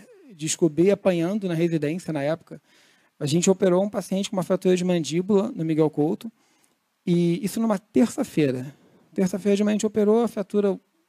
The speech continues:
um, tranquila, uma hora de cirurgia, prescrito anti-inflamatório não esteroidal no pós-operatório. E a gente chegou pra passar a visita na quarta-feira, o paciente do lado falou assim, "Cara, dá um jeito nele, porque ele não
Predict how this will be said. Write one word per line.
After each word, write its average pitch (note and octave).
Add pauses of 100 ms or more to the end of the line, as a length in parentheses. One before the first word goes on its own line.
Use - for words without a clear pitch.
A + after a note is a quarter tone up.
(240)
um, G3+ (500)
tranquila, G#3+ (100)
uma A#3
hora G#3
de -
cirurgia, G#3+ (1000)
prescrito G#3
anti-inflamatório G3+
não G3
esteroidal F#3
no F#3
pós-operatório. E3 (760)
E G#3
a -
gente A3+
chegou A3
pra G#3+
passar G#3
a -
visita F#3
na F3+
quarta-feira, G3+ (300)
o G3
paciente G3+
do G#3
lado G3
falou G#3
assim, G3+
"Cara, E3+
dá D3
um G#3
jeito A#3
nele, B3+
porque F#3
ele F#3
não F#3+